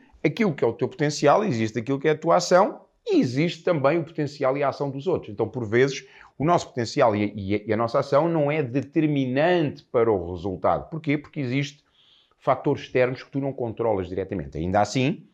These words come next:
convém que tu controles aquilo que é o teu lado. Então, ao maximizares o teu potencial, ou seja, ao teres um potencial de dez, tu vais entrar em ação a nível dez e isso vai potenciar o teu resultado.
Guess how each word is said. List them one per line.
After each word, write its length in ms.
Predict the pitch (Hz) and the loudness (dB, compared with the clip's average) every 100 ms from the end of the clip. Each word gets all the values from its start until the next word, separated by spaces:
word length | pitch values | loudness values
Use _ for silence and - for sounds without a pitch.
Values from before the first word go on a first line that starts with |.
| _ _ _ - | _ _ _ -6
convém 400 | 123 104 120 131 | -4 0 -2 -2
que 80 | |
tu 100 | - | -8
controles 680 | 147 139 113 123 131 147 104 | -6 -6 0 4 6 4 2
aquilo 280 | 110 - 110 | -4 -4 -8
que 120 | - | -4
é 20 | |
o 80 | 101 | -2
teu 160 | - 92 | 0 0
lado. 340 | 76 73 80 | 0 -4 -8
Então, 400 | 90 110 117 - - - _ _ _ | 0 4 4 0 -14 -20 _ _ _
ao 200 | 165 180 | 6 6
maximizares 760 | 156 131 - 135 131 120 117 101 | 6 2 0 -4 0 2 2 0
o 60 | |
teu 100 | 98 | -4
potencial, 500 | 101 127 135 165 190 | -4 -6 -4 0 0
ou 60 | 233 | -2
seja, 440 | - 123 92 80 _ | 0 0 -2 -10 _
ao 80 | - | -12
teres 240 | - 110 | -6 -4
um 80 | 95 | -6
potencial 460 | 82 95 - 104 117 | -10 -12 -4 -2 -2
de 80 | 147 | 2
dez, 360 | 135 135 - - _ _ _ _ _ _ - | 4 2 -2 -18 _ _ _ _ _ _ -10
tu 100 | 110 | 2
vais 260 | 113 104 | 4 4
entrar 320 | 107 110 110 104 | 0 -2 0 0
em 120 | 101 | 0
ação 560 | 104 101 117 104 82 - | -4 -2 0 2 -2 -6
a 80 | 90 | -6
nível 360 | 90 90 107 113 | -4 -2 -2 2
dez 320 | 110 127 - - - _ - | 2 0 -4 -20 -20 _ -4
e 180 | 139 | 0
isso 240 | 170 165 180 | 0 -2 2
vai 460 | 165 135 160 202 - _ _ | 4 6 2 -4 -16 _ _
potenciar 880 | 220 220 226 208 208 - 151 156 156 | -6 -4 -4 -4 -6 -2 2 4 4
o 100 | 110 | 0
teu 200 | 123 101 | -4 -4
resultado. 540 | 92 98 98 71 65 | -6 -4 -2 -2 -4